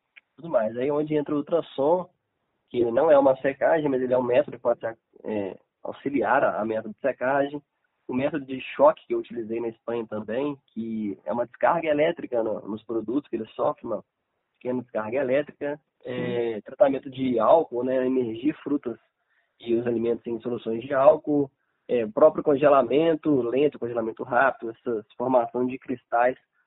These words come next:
Speaker 1: vão romper aí as, as barreiras no interior do produto pra saída de água. Então, todos esses pré-tratamentos que eu mencionei, eles têm aí o objetivo de reduzir o tempo de processo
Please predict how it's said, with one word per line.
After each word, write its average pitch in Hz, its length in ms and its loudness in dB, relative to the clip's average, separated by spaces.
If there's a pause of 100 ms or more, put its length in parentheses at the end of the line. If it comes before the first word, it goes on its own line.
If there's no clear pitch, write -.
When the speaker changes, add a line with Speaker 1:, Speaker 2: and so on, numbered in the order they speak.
(260)
Speaker 1:
vão 127 140 0
romper 135 600 0
aí 127 320 2
as, 107 320 2 (840)
as 107 360 -4
barreiras 127 500 2
no 131 80 0
interior 127 320 -2
do 131 80 -6
produto 120 340 -6
pra 123 160 0
saída 120 240 -2
de 120 100 -8
água. 143 360 0 (400)
Então, 147 160 -4
todos 175 320 -2
esses - 240 -18
pré-tratamentos 135 760 2
que - 60 -16
eu 120 60 -6
mencionei, 123 540 -4
eles 170 200 -6
têm 165 200 -4
aí 156 100 -4
o 156 40 -4
objetivo 156 360 -10
de 156 560 -6
reduzir 143 720 -2
o 180 80 -6
tempo 143 360 -2
de 135 80 -20
processo 135 720 -4